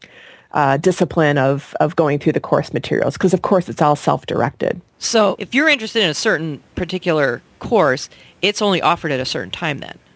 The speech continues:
Speaker 2: is what you're saying.
Speaker 1: It's, it's offered during the semester, but it's, it starts in January, and then, um, the, the, you know, the modules, every couple of weeks, another module opens, and then it closes at the end of June, and then it'll open again in August, and then you'll have fr-, until the end of December to take it,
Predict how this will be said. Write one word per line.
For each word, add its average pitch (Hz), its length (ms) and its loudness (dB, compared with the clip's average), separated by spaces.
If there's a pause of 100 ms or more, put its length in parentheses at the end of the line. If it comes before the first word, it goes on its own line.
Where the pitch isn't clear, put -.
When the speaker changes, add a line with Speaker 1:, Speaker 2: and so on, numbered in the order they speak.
Speaker 2:
is 143 80 -18
what - 180 -8
you're 127 120 -8
saying. - 400 -8 (200)
Speaker 1:
It's, 214 280 0
it's 226 160 0
offered 240 320 2
during 208 220 4
the 180 60 4
semester, 160 680 -2
but 160 180 0
it's, - 220 -4
it 190 140 0
starts 190 420 2
in 185 120 0
January, 160 840 4
and 156 160 0
then, 151 480 0
um, 143 400 0 (400)
the, 160 400 2
the, 151 220 2
you - 100 -2
know, 156 100 4
the 151 100 2
modules, 147 680 2
every 156 180 2
couple 156 320 0
of 151 120 -4
weeks, 147 260 -2
another 143 220 2
module 143 440 2
opens, 117 440 2
and 180 100 4
then 175 100 4
it - 80 0
closes 170 520 2
at 151 80 2
the 151 160 0
end 147 120 -2
of 143 100 -2
June, 147 600 -2 (360)
and 190 120 4
then 185 120 6
it'll 165 200 4
open 170 300 2
again 151 300 2
in 139 100 -2
August, 143 640 0
and 156 140 2
then 151 160 4
you'll 151 100 4
have 147 240 2
fr-, - 140 -6
until 151 480 0
the 165 100 4
end 139 80 2
of 127 80 -2
December 143 420 0
to 131 80 0
take 131 320 -2
it, 78 160 0